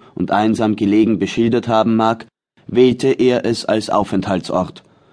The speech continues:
Das war alles, was wir über unseren Gast in Erfahrung bringen konnten. Er war für gewöhnlich ein sehr ruhiger Gast.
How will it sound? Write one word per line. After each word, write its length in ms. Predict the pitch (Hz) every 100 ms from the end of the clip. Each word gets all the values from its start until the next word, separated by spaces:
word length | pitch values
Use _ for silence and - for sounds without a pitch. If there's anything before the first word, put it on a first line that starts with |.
| _ -
Das 200 | 104 -
war 140 | 107
alles, 340 | 107 104 110 120
was 240 | 120 -
wir 100 | 127
über 240 | 120 120
unseren 400 | - 117 120 113
Gast 320 | 110 92 - -
in 160 | 107
Erfahrung 520 | 107 110 110 90 87
bringen 340 | 82 90 87 80
konnten. 400 | 92 80 90 78 _ _ _ _ _ _ _ _ _ _
Er 140 | - 123
war 160 | 131
für 160 | 139 147
gewöhnlich 520 | 131 120 131 131 127
ein 180 | 113 120
sehr 240 | 113 120
ruhiger 420 | 110 113 113 90 80
Gast. 440 | 82 82 - -